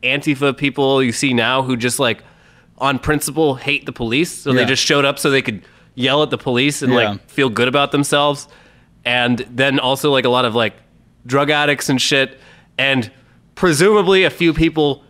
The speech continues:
Speaker 1: who weren't very loud who had actual, like, conviction about the whole thing. But
Speaker 2: Yeah, there
Speaker 1: yeah,
Speaker 2: was
Speaker 1: it was
Speaker 2: a,
Speaker 1: very disillusioned.
Speaker 2: there
Speaker 1: It
Speaker 2: was a
Speaker 1: was like,
Speaker 2: couple people
Speaker 1: "Fuck
Speaker 2: that
Speaker 1: this."
Speaker 2: were, like, had, they, they went down there and they, like, set up little stands and they had information to hand out and, like, ways
Speaker 1: Yeah.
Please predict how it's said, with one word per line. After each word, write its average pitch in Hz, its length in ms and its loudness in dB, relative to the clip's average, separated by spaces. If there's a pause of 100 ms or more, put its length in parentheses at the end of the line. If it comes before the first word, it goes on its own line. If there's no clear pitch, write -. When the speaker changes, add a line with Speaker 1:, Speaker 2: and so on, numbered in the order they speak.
(460)
Speaker 1:
who 147 160 0
weren't 170 300 2
very 147 240 2
loud 131 340 2
who 127 220 0
had 131 420 -2
actual, 139 460 0
like, 113 240 0
conviction 139 580 0
about 160 240 0
the 175 80 -2
whole 156 160 2
thing. 170 220 2
But 139 140 2
Speaker 2:
Yeah, 156 80 2
there - 20 2
Speaker 1:
yeah, - 60 2
Speaker 2:
was 156 80 6
Speaker 1:
it - 40 4
was 165 80 0
Speaker 2:
a, 175 40 -2
Speaker 1:
very 262 220 4
disillusioned. 135 640 2
Speaker 2:
there 208 80 6
Speaker 1:
It 277 40 4
Speaker 2:
was 302 80 4
a 320 40 4
Speaker 1:
was 285 80 0
like, 277 80 4
Speaker 2:
couple 240 140 2
people 233 180 4
Speaker 1:
"Fuck 233 80 2
Speaker 2:
that 214 120 4
Speaker 1:
this." 156 80 4
Speaker 2:
were, 147 60 4
like, 180 320 0
had, 170 340 0
they, 170 160 4
they 165 160 2
went 214 160 2
down 190 180 2
there 190 80 4
and 190 80 4
they, 180 80 4
like, 156 140 2
set 175 180 2
up 175 100 0
little 175 180 2
stands 160 380 0
and 151 40 0
they 151 60 2
had 147 120 2
information 151 680 -2
to 135 60 0
hand 143 240 -2
out 143 180 2
and, 143 100 -2
like, 135 100 0
ways 147 100 2
Speaker 1:
Yeah. 147 120 4